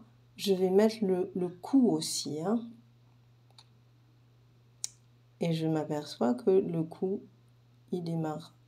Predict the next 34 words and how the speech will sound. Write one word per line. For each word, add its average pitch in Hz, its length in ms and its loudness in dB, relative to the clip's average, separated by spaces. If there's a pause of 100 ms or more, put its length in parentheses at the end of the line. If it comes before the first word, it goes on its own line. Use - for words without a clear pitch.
(100)
sur - 880 -2
cette - 360 -6
petite - 540 -10
ligne 170 400 -2
verticale. 156 1040 -2 (800)
Je 165 180 -6
l'ai 165 180 -4
trouvé 160 420 -4
grâce 180 420 -2
aux 165 60 -4
yeux, 156 340 2
n'oubliez 156 500 2
pas. 156 440 -6 (760)
Voilà, 156 320 -4
donc, - 340 -8 (320)
et 165 120 -6 (100)
là, 175 280 -2 (120)
ce - 120 -8
que - 120 -8
je 185 60 -4
suis - 140 -8
en 165 80 -4
train 165 180 -6
de 156 80 -8
faire, 226 380 0
je 180 120 -10
balaye 165 640 0 (600)
pour - 280 -10
trouver 185 380 -2
un 165 140 0
repère, 160 680 0
vous - 1160 -16
voyez, 165 220 6
pour 202 560 0